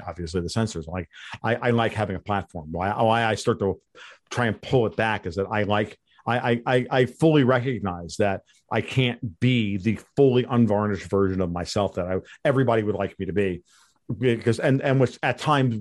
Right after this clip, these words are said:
they, they've seen over the last five or, five or six years of me doing this, 'cause every once in a while it just comes right out and I can't help myself, and then I gotta delete the video.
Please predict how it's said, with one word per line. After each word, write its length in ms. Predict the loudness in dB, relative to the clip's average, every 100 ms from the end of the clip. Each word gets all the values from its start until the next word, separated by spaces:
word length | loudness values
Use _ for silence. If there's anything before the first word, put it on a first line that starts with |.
| 0
they, 200 | 2 4
they've 220 | 4 2
seen 260 | 2 2 2
over 120 | 0
the 80 | -2
last 200 | -4 -4
five 180 | -6 -6
or, 100 | -12 _ -4
five 180 | -4
or 60 | -4
six 200 | -6 -2
years 160 | -2 -2
of 60 |
me 100 | -2
doing 300 | 0 0 -2
this, 140 | -10 -20 -8
'cause 100 | 0 2
every 140 | 4
once 200 | 4 4
in 60 | 2
a 20 |
while 160 | 2
it 40 | 0
just 160 | -4
comes 220 | -2 0 2
right 180 | 0
out 180 | 0 -2
and 80 | -6
I 40 |
can't 220 | -6 -2 0
help 160 | 0
myself, 340 | -2 -4 -4 -6 -6 2
and 80 | 2
then 100 | 4
I 60 |
gotta 140 | 0 0
delete 220 | -2 -2
the 60 |
video. 240 | -2 -2